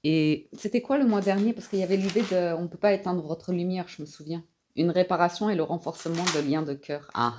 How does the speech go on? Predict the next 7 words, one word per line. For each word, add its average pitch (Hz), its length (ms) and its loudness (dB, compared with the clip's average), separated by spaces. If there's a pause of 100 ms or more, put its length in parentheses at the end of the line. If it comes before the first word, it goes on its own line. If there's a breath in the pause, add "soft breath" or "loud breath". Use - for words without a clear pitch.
(140)
ah. 120 220 -6 (1080 loud breath)
Euh, 160 340 4 (2500)
on, 196 240 4
on 202 80 4
peut 220 100 2
pas 285 200 12
avoir 190 540 6